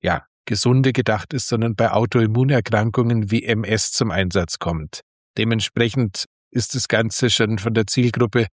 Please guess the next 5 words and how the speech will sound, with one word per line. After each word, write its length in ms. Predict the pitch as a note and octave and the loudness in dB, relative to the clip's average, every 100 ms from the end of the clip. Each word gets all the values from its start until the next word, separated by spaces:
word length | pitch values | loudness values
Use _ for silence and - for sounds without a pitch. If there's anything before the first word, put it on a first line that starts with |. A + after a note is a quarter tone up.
| _ - | _ -4
relativ 460 | A#2+ A#2+ G#2+ A#2+ - | 2 2 2 -2 -2
stark 380 | G#2 G2 G2 - | 0 0 -2 -4
eingeschränkt 1000 | G#2 B2+ D#3+ E3 - C3+ C3+ C#3 - - | 0 2 4 2 2 2 2 0 -4 -8
und 520 | A2+ A#2 A2+ G#2 - | -4 -2 -2 -4 -6
überschreitet. 880 | A#2 A#2 - G#2 A#2 B2 A#2+ - | 0 0 2 2 2 2 0 0